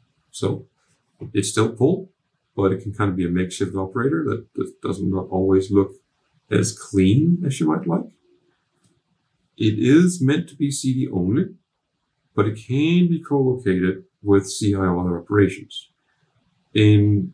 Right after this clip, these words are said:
the whole GitOps I've done with Jenkins Masters for a particular client, it ended up using dozens of Jenkins Masters, which might be a lot depending on your company setup. So you can shrink that down quite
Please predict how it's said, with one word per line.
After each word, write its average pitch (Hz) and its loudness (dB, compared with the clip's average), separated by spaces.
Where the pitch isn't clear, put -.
the 104 0
whole 117 4
GitOps 110 2
I've 104 4
done 98 4
with 92 0
Jenkins 95 -2
Masters 90 -2
for 95 -4
a - -8
particular - -6
client, 90 -2
it 98 2
ended 101 -2
up 95 -2
using 92 -4
dozens 101 0
of 90 -8
Jenkins 90 -4
Masters, 85 -8
which 95 -6
might 90 -4
be 90 -4
a 85 -6
lot 95 -2
depending 90 -4
on 85 -10
your 87 -6
company 92 -6
setup. 92 -2
So 139 4
you 151 0
can 160 -4
shrink - -4
that 110 -6
down 101 0
quite 90 -4